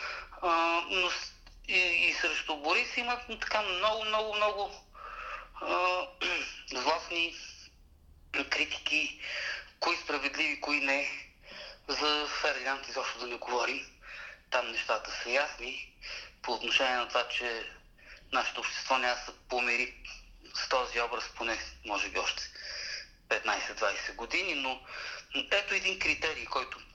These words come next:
който мога да дам и да съм сигурен, че, а, има смисъл да се, да се разкажат тези хора. Нито един от тях, като владетел,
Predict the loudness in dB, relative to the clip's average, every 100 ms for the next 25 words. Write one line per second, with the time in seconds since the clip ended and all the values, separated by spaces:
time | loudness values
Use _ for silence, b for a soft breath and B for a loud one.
0 | -20 -20 -12 -2 0 2 4 4 4 2
1 | 2 2 0 -4 -4 0 0 0 0 2
2 | 2 2 2 2 4 2 -2 -8 B B
3 | B B B -4 2 6 6 2 -8 -20
4 | -16 -10 0 2 2 2 0 2 0 0
5 | 0 0 -2 -6 -12 -14 -16 -20 -18 B
6 | B B B B -4 -2 0 2 2 2
7 | 2 2 2 -4 -10 -4 -2 0 2 4
8 | 4 2 -2 -10 B B B B B -2
9 | 2 2 2 2 2 2 0 -4 -4 -2
10 | 2 4 4 2 -2 -4